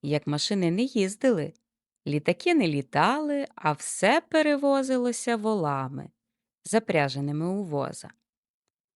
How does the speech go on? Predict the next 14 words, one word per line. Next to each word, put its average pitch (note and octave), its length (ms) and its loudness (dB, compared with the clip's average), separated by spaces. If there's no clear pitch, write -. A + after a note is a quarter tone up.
В D3 100 -2
одному C#3+ 420 0
селі D3+ 580 -2
жив B3+ 320 -2
чоловік, F3+ 800 -4
а G3+ 120 0
звали E4+ 340 4
його F#3+ 300 0
Кирило. - 640 -4
Такий D3 380 0
розумний D#3 880 0
та D3+ 140 -2
працьовитий D#3 1000 -2
був, A3+ 400 0